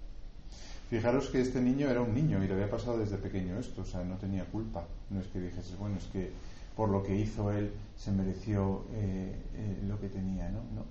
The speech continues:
Da la impresión de que era un inocente, ¿no?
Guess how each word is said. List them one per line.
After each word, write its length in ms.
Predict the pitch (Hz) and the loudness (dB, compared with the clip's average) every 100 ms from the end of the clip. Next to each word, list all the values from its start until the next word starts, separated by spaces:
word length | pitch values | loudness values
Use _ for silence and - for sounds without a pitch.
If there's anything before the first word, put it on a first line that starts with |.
| - - - - - - - - - - 107 | -8 -10 -12 -10 -10 -8 -8 -8 -10 -8 -2
Da 120 | 98 | 0
la 60 | 98 | 0
impresión 360 | 101 98 110 | 0 -2 0
de 120 | 101 | -2
que 100 | 98 | -2
era 160 | 90 90 | -2 -2
un 160 | 90 90 | -2 -2
inocente, 520 | 87 87 95 92 90 | -4 -4 -4 -4 -4
¿no? 140 | 90 | -6